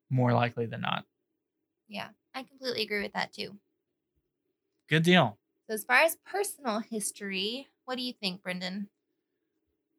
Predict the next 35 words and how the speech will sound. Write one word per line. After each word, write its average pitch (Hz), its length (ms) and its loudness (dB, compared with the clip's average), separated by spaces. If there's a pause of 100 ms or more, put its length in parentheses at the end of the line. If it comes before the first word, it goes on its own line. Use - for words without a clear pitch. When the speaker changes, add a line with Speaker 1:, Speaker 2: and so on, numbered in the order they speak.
(160)
Speaker 1:
I 202 420 8
will 190 220 6
be 165 120 8
the 165 60 8
first 165 220 6
one 160 100 6
to 143 60 8
admit 139 240 6
that 143 160 4
I 139 120 6
am 135 220 6
not 139 300 6
the 143 80 2
biggest 135 440 2
fan 123 300 6
of 117 240 0
Cars, 117 680 4 (320)
the 123 80 4
movie 120 640 6 (200)
or 120 180 4
movies, 120 840 4 (220)
I 127 80 -2
guess 117 220 0
I 110 120 4
Speaker 2:
<laughs> - 0 -
Speaker 1:
should - 360 2
say. - 260 2 (280)
I've 143 120 6
actually 180 300 8
Speaker 2:
Yeah. 147 60 8
Speaker 1:
never 135 200 8
even 123 200 6
seen 120 260 -2
Cars 120 320 -4
two. 131 360 -2